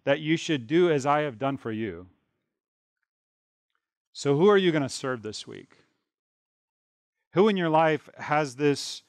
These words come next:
as their primary love language? And they're just waiting. A friend was telling me how he didn't realize the effect that serving, uh, or not serving was having on his family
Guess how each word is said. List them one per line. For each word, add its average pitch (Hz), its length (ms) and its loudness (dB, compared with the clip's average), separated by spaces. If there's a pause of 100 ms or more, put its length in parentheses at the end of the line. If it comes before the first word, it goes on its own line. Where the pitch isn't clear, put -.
(280)
as 139 180 -2
their 135 180 2
primary 160 520 -2
love 120 340 2
language? 104 680 -14 (840)
And 120 120 -6
they're 156 120 2
just 117 140 -12
waiting. 110 520 -10 (1700)
A 127 60 -2
friend 160 200 0
was 151 140 0
telling 151 320 2
me 135 160 0
how 131 240 0
he 147 120 -2
didn't 147 220 -2
realize 131 500 2
the 131 120 -6
effect 143 560 -4 (260)
that 127 340 -2
serving, 135 760 0 (440)
uh, 120 220 -6
or 135 240 0
not 131 320 -2
serving 113 600 -2
was 131 160 -6
having 131 420 -2
on 127 180 -10
his 120 200 -8
family 117 500 -4